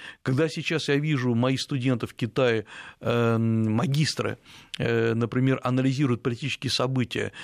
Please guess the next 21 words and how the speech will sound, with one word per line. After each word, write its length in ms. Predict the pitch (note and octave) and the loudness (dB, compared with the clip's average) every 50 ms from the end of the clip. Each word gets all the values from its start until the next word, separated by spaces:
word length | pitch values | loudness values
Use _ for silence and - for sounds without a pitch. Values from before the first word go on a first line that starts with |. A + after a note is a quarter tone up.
| - - - | -18 -14 -6
через 260 | - - B2 C3 B2 | -2 0 0 0 0
помощь 420 | - - D3+ D3 B2 A2+ - - | -2 0 0 2 2 0 -2 -4
компьютеров, 680 | - - A#2+ A#2+ A2+ - C3+ C3+ C3 A#2+ - A#2+ G#2+ - | -4 -4 -4 -4 -2 -2 0 0 0 0 0 -2 -2 0
искусственного 480 | A#2 G#2 - A#2+ - C#3 A#2 - B2 A2 | -2 -2 -2 -2 -2 -2 0 0 -2 -2
интеллекта 460 | - - C3 C3+ C3+ C3 - - A#2+ | 0 0 0 2 2 0 -2 -4 -6
и 20 | |
сравнивают 420 | A2 - C3+ B2+ A#2+ A2+ A2+ G#2 - | -4 -2 -2 -2 -2 -4 -6 -8 -6
свои 360 | - B2+ C3 C3 C3+ C3 B2+ | -2 0 0 0 2 2 2
мнения, 480 | A#2+ A#2 A2+ A2+ A2 A2+ G#2 - - - - - - - - - _ | 2 0 0 0 -2 -4 -6 -8 -12 -12 -14 -16 -14 -16 -16 -14 _
э, 340 | - A#2 A2+ A2+ A2 A2 A2 | -4 -2 0 0 0 0 -2
с 80 | - - | -2 -2
мнением, 440 | A#2 B2 C3 C3+ C3 B2 A#2+ A#2 A2 | 0 2 2 4 4 4 2 0 0
которые 640 | - - A#2 - - C#3 C3 A#2+ A#2+ A#2 A#2 A2+ G#2 - - - - - | -2 -4 -6 -2 0 2 2 4 4 4 2 2 0 -4 -14 -20 -14 -8
выдает 520 | - B2+ A2 A#2 A2+ C3+ B2+ B2 A#2 A#2 - | -4 -2 0 0 0 2 0 2 0 0 -2
там 180 | - A2 A2 - | -2 -4 -4 -2
анализ 460 | B2 B2 B2+ B2+ B2 A2+ G#2+ - - | 0 0 2 2 2 0 -2 -6 -6
баз 520 | A2 A2+ A2 A2 G#2+ G#2 G2+ B2 A#2 G#2 G#2 | -6 -6 -4 -4 -4 -2 -2 -2 -2 -4 -2
данных 280 | G#2 B2+ A2+ G#2+ G2+ | -2 -2 -2 -2 -6
там, 160 | - - B2 A#2 | -8 -10 -10 -10
с 120 | - - _ _ _ _ _ | -12 -14 _ _ _ _ _
четырех 320 | - - - - B2 A#2 | -4 -4 -2 0 -2 -2